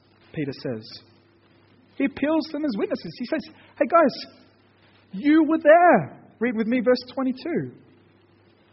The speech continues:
"Men of Israel, hear these words. Jesus of Nazareth, a man attested to you by God with mighty works and wonders and signs that God did through him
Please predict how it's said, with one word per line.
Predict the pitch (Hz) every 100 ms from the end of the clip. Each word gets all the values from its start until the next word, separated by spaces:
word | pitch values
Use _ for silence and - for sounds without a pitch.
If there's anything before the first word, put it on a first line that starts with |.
| _ _ _ _ _ _ _ _
"Men | 220 277
of | 285
Israel, | 311 - 262 214
hear | 160 269
these | 294 269 -
words. | 269 269 165 -
Jesus | 269 254 240
of | 214
Nazareth, | 294 320 277 214 139 - - - _ _
a | 240
man | 247 285 285
attested | 277 - 311 - - 262
to | - 233
you | 214 240
by | 214 254 240
God | - 226 269 262 175 156
with | 196 - - - -
mighty | 202 269 262 175
works | 202 254 269 -
and | 202
wonders | 185 247 262 214
and | 208 190 -
signs | - 240 254 262 240
that | 220 -
God | 254 269
did | 247 208 -
through | 277 294
him | - 214 180 117